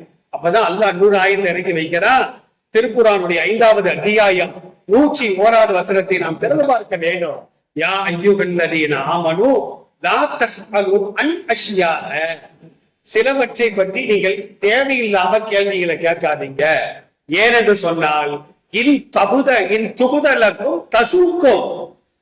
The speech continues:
அது உங்களுக்கு வெளிப்படுத்தப்பட்டால் அது உங்களுக்கு சிரமமாக ஆகிவிடும். ஒவ்வொரு வருஷமும் ஹஜ்ஜி கடமை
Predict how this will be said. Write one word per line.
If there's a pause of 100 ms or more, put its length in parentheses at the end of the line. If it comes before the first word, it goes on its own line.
அது
உங்களுக்கு
வெளிப்படுத்தப்பட்டால் (440)
அது
உங்களுக்கு
சிரமமாக
ஆகிவிடும். (380)
ஒவ்வொரு
வருஷமும்
ஹஜ்ஜி
கடமை